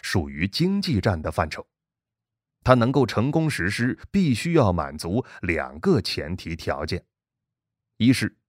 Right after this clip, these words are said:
所发行的货币能够流通到对方国家，二是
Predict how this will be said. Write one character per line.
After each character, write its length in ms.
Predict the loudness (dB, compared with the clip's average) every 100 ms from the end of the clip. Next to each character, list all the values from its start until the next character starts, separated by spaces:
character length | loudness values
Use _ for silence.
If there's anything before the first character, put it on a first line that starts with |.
| _ _ -12
所 240 | 2 4 6
发 240 | 6 4
行 200 | 4 2
的 80 | 2
货 180 | 2 2
币 300 | 2 0 -2 -4
能 160 | -2 2
够 160 | 2
流 200 | 2 0
通 220 | 0 0 0
到 140 | 0
对 280 | 2 2 4
方 240 | 2 2
国 220 | 2 0
家， 260 | 2 0 0 _ _ _ _ _ _ _ _ 2
二 240 | 4 4
是 240 | 2 -6